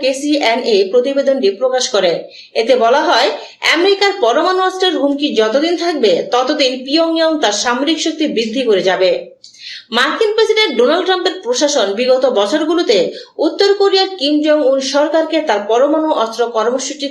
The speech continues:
থেকে বিরত রাখার জন্য পিয়ংইয়ং এর সঙ্গে কয়েক দফা বৈঠক করেছেন, কিন্তু এই ব্যাপারে কোনো চুক্তি করতে ব্যর্থ হয়েছে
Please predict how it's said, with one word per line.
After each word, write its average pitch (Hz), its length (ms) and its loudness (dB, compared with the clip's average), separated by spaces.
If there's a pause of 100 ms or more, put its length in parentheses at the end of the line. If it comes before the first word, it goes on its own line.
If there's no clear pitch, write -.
থেকে 240 180 0 (120)
বিরত 277 220 -2 (120)
রাখার 330 280 -2
জন্য 277 160 0 (440)
পিয়ংইয়ং 359 520 0
এর 339 60 -2 (340)
সঙ্গে 311 280 2 (180)
কয়েক 320 240 2 (120)
দফা 277 200 2 (100)
বৈঠক 269 320 2
করেছেন, 185 340 0 (440)
কিন্তু 392 240 2 (200)
এই 330 120 0
ব্যাপারে 349 340 2
কোনো 247 120 2 (120)
চুক্তি 302 300 0
করতে 330 180 0 (120)
ব্যর্থ 214 200 0 (100)
হয়েছে 277 220 2